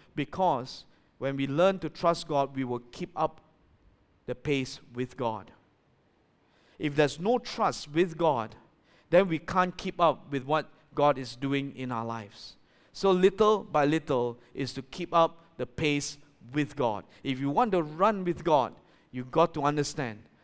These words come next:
that trusting Him is so crucial. Amen? Little by little, little by little. I, you know, when I look back at, at what God has been doing in our church, I thank God that we don't s-, we didn't start off like this.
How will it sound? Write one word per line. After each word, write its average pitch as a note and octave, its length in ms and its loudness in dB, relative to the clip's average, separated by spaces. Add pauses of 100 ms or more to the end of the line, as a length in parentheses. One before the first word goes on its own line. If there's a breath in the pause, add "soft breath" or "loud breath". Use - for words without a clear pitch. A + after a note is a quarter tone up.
(240 soft breath)
that B2 160 -4
trusting - 920 -2
Him A#2 420 -2 (140 soft breath)
is - 180 -8
so D3 460 2 (180)
crucial. A#2 460 -6 (680)
Amen? F#3 420 4 (300 soft breath)
Little E3+ 580 6 (200)
by C#3 160 6
little, C#3 480 0 (200 soft breath)
little E3+ 540 6 (160)
by C3 140 4
little. B2+ 540 -4
I, F#3+ 340 2 (240 loud breath)
you D#3+ 100 2
know, F3 100 8
when D#3 200 4
I C#3+ 120 0 (360)
look F3+ 220 2
back E3+ 240 2
at, C#3 160 -4
at C#3+ 140 -2
what E3 220 0
God F3+ 180 4
has C3+ 120 -8
been C#3 160 -10
doing D#3+ 180 -4
in D3+ 100 -6
our C3 120 0
church, D#3 260 -6
I C#3 100 -2
thank E3+ 440 -2
God D3+ 180 4
that C3+ 120 0
we C3 100 -6
don't D#3 180 -2
s-, - 260 -6
we C#3+ 120 -4
didn't D#3+ 240 0
start D#3+ 280 -4
off C#3+ 200 -2
like B2+ 220 -4
this. C3+ 420 -8